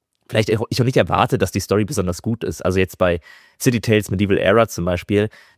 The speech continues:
das, ähm, da ging ich nicht davon aus, dass es jetzt eine super tiefgründige Gesch-, Geschichte erzählt. Da fand ich's halt einfach zuträglich zu sagen, „Ey, dann heißt halt der alte, raubeinige Ex-Soldat, der einen Pfeil ins Knie bekommen hat,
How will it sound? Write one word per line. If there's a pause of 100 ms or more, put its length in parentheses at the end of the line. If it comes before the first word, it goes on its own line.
das,
ähm,
da
ging
ich
nicht
davon
aus,
dass
es
jetzt
eine
super
tiefgründige
Gesch-,
Geschichte
erzählt. (440)
Da
fand
ich's
halt
einfach
zuträglich
zu
sagen,
„Ey,
dann
heißt
halt
der
alte,
raubeinige
Ex-Soldat,
der
einen
Pfeil
ins
Knie
bekommen
hat,